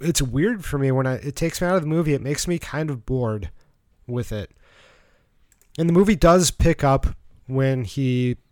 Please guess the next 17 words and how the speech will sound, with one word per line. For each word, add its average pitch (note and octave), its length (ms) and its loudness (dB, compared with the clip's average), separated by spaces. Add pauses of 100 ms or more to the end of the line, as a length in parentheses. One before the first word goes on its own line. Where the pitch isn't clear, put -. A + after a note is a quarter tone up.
(400)
joins C3 360 -2
in B2 180 -4
with A#2+ 180 -4
the, A#2+ 200 -4
uh, A2+ 240 -2 (240)
where, C3 300 -2
where, C3 300 -2
where B2 260 -4 (140)
little C3 240 0
child B2 440 -2
shoots - 360 -8
the C3 100 -2
bow A#2+ 240 -2
over A#2+ 180 -4
the A2+ 300 -2 (500)
fence A#2+ 460 -4
and, A2+ 260 -6